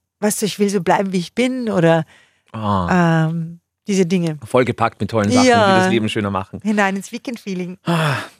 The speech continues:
Speaker 2: schön.
Speaker 1: Da waren die neunziger schon irgendwie besser. Oder hat man mehr gefernseht? Das kann natürlich das nächste sein.
Speaker 2: Man hat auch nicht so umgeschalten, weil man hat ja nur irgendwie nicht so viele Sender gehabt und man hat das einfach, diesen Werbeblock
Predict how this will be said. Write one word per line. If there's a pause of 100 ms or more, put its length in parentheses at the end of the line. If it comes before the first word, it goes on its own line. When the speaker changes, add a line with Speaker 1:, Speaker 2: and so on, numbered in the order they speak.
(200)
Speaker 2:
schön.
Speaker 1:
Da
waren
die
neunziger
schon
irgendwie
besser.
Oder
hat
man
mehr
gefernseht?
Das
kann
natürlich
das
nächste
sein.
Speaker 2:
Man
hat
auch
nicht
so
umgeschalten,
weil
man
hat
ja
nur
irgendwie
nicht
so
viele
Sender
gehabt
und
man
hat (100)
das
einfach,
diesen
Werbeblock